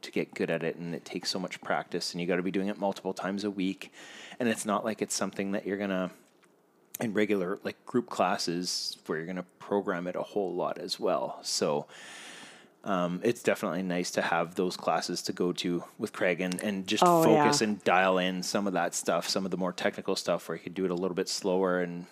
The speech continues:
Speaker 1: you know, maybe you're doing repetitions of it for an hour, hour and a half <laughs> or whatever.
Speaker 2: Yeah,
Speaker 1: And it's
Speaker 2: yeah.
Speaker 1: just, like, over and over and over again and, and drill it in. Um, but yeah, it does take time and practice and years to get good at it.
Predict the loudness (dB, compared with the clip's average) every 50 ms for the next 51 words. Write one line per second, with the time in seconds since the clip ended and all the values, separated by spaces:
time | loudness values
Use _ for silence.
0 | -16 -14 -10 -6 -6 -4 -6 -6 -8 -10 -8 -6 -4 -2 -2 -2 -2 -2 -2 -2
1 | -2 -4 -4 -4 -4 -4 -4 -6 -6 -6 -6 -6 -4 -4 -4 -2 -2 -2 -2 -2
2 | -4 -4 -6 -6 -6 -4 -6 -4 -2 0 0 0 0 0 -2 -2 -2 -2 -2 0
3 | 0 -2 -2 -4 -4 -4 -4 -2 -2 0 -2 -2 2 6 6 6 8 10 12 12
4 | 12 12 12 12 12 12 12 12 12 12 12 12 12 12 12 12 12 10 8 8
5 | 10 10 10 10 8 2 -6 -14 -12 -12 -12 -2 2 6 6 6 6 6 6 6
6 | 8 8 8 6 6 6 6 4 6 6 6 6 6 6 6 6 6 6 4 2
7 | 0 -2 -4 -4 -2 -2 -2 -2 -2 -4 -2 0 2 4 4 4 2 2 2 0
8 | 0 -2 -4 -6 -8 -10 -10 -8 -4 -2 0 0 0 0 0 -2 -4 -4 -6 -8
9 | -10 -12 -18 _ _ _ _ _ -8 -4 -4 -2 -2 -2 -2 -2 -4 -4 -4 -6
10 | -8 -10 -10 -10 -8 -8 -6 -6 -6 -6 -8 -6 -6 -6 -6 -6 -10 -14 -14 -12
11 | -12 -14 -14 -12 -8 -8 -6 -6 -6 -8 -12 -12 -12 -14 -10 -8 -8 -6 -6 -6
12 | -6 -6 -8 -10